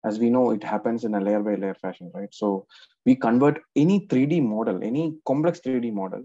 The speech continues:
into simple two D sections. So you ultimately simplify the complexity in the model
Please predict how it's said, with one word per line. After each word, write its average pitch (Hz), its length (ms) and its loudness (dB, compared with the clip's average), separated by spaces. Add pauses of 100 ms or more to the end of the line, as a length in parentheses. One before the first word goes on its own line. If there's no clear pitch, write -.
into 165 200 -4
simple 175 420 -2 (140)
two 139 120 2
D 147 80 2
sections. - 580 -10 (540)
So 151 340 2
you 160 500 2
ultimately 170 580 -2
simplify 165 600 -4
the 160 140 -6
complexity 139 640 -6
in 139 120 -4
the 127 100 -4
model 113 360 -6